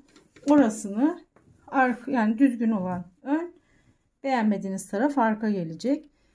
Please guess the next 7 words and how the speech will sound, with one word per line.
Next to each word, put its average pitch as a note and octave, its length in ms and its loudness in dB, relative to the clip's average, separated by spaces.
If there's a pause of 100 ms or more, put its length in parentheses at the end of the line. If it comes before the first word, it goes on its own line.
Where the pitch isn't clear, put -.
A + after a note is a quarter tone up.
(160)
Yalnız C4+ 380 0
şununla C#4+ 300 6
şunun C#4+ 280 8
arası C#4 720 4
şöyle A#3 500 2
bir C#4 100 2
karış - 500 -4